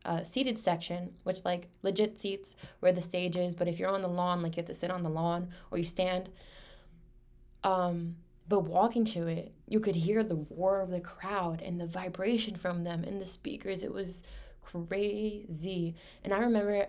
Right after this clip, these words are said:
every single concert I was at, I was like, "Dude, I kinda wanna do this. Could I ever do this?" Get up in front of a crowd of ten, twenty, thirty thousand people or more and have all eyes on me.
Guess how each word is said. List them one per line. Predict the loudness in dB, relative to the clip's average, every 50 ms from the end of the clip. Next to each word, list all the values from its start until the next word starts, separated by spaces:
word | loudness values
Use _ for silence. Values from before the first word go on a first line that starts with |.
| 2 4
every | 4 4 4 4
single | 0 0 0 -2 -2
concert | 0 0 0 0 0 0 0 0
I | 0 0 0
was | 0 0 0
at, | 0 0 2 0 2
I | 2 2
was | 2 2 2
like, | 2 2 0 -2 -4 -6
"Dude, | -2 -2 0 2 4 4 4 4 2 0 -2 -4 -6 -8 -10 -12 -16 -18 -20 -20 -20 -20 -20 -20 -20 -20 -20 -20 -20 -20 -20 -20 -20 -20 -20 -12 -6
I | -6 -4
kinda | 0 2 4 6 6
wanna | 6 6 6 6
do | 4 4 2 2
this. | 2 2 2 2 -2 -6 -8 -12 -12 -14 -18 -20 -20 -20 -20 -20 -20 -20 -18 -8
Could | 0 4 4
I | 4 4 4
ever | 2 2 2 2 2
do | 2 2 2 2
this?" | 0 0 -2 -4 -10 -14 -16 -18 -18 -18 -18 -18 -18 -18 -18 -18 -18 -18 -12 -6 4
Get | 6 8 8
up | 8 6 6 4
in | 0 0
front | 0 0 0 0
of | 2 0
a | -2
crowd | -2 0 0 2 2 2
of | 0 0
ten, | 0 0 2 4 4
twenty, | 4 4 4 4 4 2
thirty | 2 2 2 2 4
thousand | 4 4 4 4 2 0
people | 0 -2 -2 0 2 2
or | 2 4
more | 6 6 6 6 6
and | 4
have | 2 0 2 2
all | 4 4 6
eyes | 6 4 2 2 2
on | 0 0 -2
me. | -2 -4 -4 -6